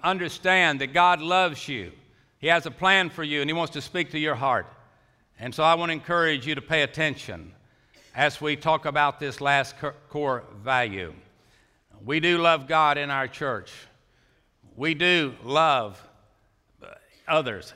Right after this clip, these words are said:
Everybody matters. We do believe in the authority of Scripture. We are debt-free. We do believe in excellence. We do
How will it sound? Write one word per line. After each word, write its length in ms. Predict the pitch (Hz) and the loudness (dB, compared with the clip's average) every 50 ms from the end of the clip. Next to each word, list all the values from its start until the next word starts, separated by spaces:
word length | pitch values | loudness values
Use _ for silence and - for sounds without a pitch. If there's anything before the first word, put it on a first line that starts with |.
| - - | -4 0
Everybody 1080 | 156 170 165 143 135 135 139 131 123 117 98 - - - 104 131 139 139 135 127 123 120 | 2 2 2 0 -4 -8 -4 -4 -4 -4 -6 -8 -14 -8 0 2 4 4 4 2 -2 -4
matters. 540 | 123 127 127 123 113 107 101 90 85 92 | -2 -2 0 0 -2 -4 -6 -12 -12 -10
We 160 | 120 151 170 170 | -8 -6 -6 -4
do 320 | 151 190 190 190 175 156 | 0 2 2 2 2 0
believe 400 | 123 120 143 147 160 165 156 139 | -2 -4 -4 -2 0 0 0 0
in 80 | 143 139 | -2 -6
the 80 | 131 | -6
authority 500 | 120 - - 147 143 143 135 117 - 135 | -6 -4 -2 0 2 2 0 -2 -4 -8
of 100 | 127 113 | -8 -8
Scripture. 580 | - - - 143 131 117 - - - 120 107 101 | -8 -10 -6 -6 -6 -6 -8 -12 -12 -10 -10 -8
We 220 | 113 143 156 156 | -6 -4 -4 -2
are 300 | 151 151 165 160 151 139 | 0 2 2 2 2 2
debt-free. 680 | 120 117 139 139 127 - - - - 131 123 117 110 104 | 0 0 0 0 0 0 -4 -12 -8 -6 -4 -4 -4 -6
We 180 | 107 143 160 | -6 -6 -6
do 240 | 156 151 180 185 180 | -4 -2 0 0 0
believe 400 | 156 165 160 160 160 156 143 127 - | 0 -2 -2 0 0 0 0 -2 -6
in 160 | 139 139 135 131 | -10 -8 -4 0
excellence. 640 | 143 139 123 - - 131 117 107 101 92 - - | 0 0 0 -2 -6 -8 -6 -6 -6 -8 -8 -10
We 140 | 139 156 156 | -8 -8 -6
do 460 | 147 175 185 190 190 185 180 160 - | -2 0 2 2 2 2 0 -2 -4